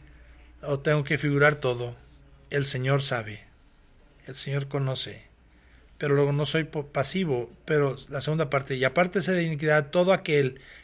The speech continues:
que invoca el nombre de Cristo". Esta es la parte que se ve.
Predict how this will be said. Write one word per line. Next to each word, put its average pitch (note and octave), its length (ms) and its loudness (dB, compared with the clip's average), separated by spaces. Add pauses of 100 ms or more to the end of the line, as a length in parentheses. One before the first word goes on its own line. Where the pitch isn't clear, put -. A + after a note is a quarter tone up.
que D3+ 120 -2
invoca C#3 360 4
el B2+ 140 2
nombre B2+ 260 -4
de A#2+ 140 -6
Cristo". B2+ 420 -8 (760)
Esta E3+ 200 -4
es D#3+ 60 4
la D3 100 2
parte D#3 240 0
que C#3+ 80 -6
se D3 140 -2
ve. D#3+ 260 -2